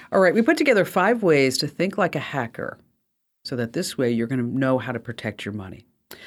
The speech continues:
'Cause it's always so hard to protect yourself from cybercrime, right? But here's how a hacker thinks. Number one, "I'm going to get you through your family." That's what, "I'm going to get you through your family."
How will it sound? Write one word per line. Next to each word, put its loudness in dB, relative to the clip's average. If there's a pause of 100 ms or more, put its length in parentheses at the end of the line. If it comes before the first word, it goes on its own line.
(180)
'Cause 0 (220)
it's -2 (100)
always 4
so 4
hard 2
to -2
protect -2
yourself -2
from -8
cybercrime, -6
right? -2 (440)
But 2
here's 2
how 2
a 2
hacker -4
thinks. -12
Number -2
one, -2 (460)
"I'm 0
going 4
to -4
get 0
you 2
through -2
your 2
family." -10 (800)
That's -20
what, -16
"I'm -10
going 2
to -14
get 0
you -2
through -6
your -4
family." -10